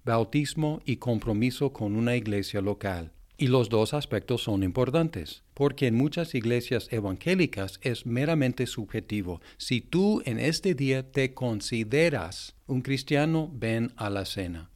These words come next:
Y en las iglesias reformadas, si estamos haciéndolo según nuestro concepto de la iglesia, invitamos a la cena a los que se identifican como cristianos,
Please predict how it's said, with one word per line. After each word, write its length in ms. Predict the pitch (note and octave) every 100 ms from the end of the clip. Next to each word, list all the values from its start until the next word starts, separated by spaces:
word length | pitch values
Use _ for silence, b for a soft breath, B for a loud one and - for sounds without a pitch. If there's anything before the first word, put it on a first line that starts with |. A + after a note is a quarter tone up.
| -
Y 140 | A2+
en 100 | A2
las 200 | A2 -
iglesias 460 | G#2+ A#2+ A#2+ C3 G2+
reformadas, 800 | A#2 G#2+ G#2+ G2 C#3 D3+ G2+ A2+
si 140 | B2
estamos 460 | G2+ - A#2+ B2 -
haciéndolo 840 | A2+ - A2+ B2 A2+ A2 A2 A2
según 720 | G#2+ - G2+ A2 A2+ A2 G#2+ - -
nuestro 680 | G#2 G2+ A2+ - A2 G#2+ G2+
concepto 580 | - F2+ - A#2+ - A#2+
de 120 | A2
la 140 | G2+
iglesia, 640 | F#2+ A#2 E3+ - F#2 F2 B2+ - -
invitamos 720 | B2+ A2+ G#2 B2+ D#3 F3 -
a 100 | C3+
la 160 | C#3+ D#3
cena 480 | A#2 G2+ F2+ G#2+ b b
a 160 | - A2+
los 300 | A#2+ B2+ -
que 120 | B2+
se 300 | - C3+ C3
identifican 920 | B2+ A2+ A2+ G#2 G2+ - F#3+ G3+ G3
como 440 | F#3 B2+ A2+ A2+ F#2
cristianos, 840 | G#2 G2 - G2+ F2 E2+ E2 -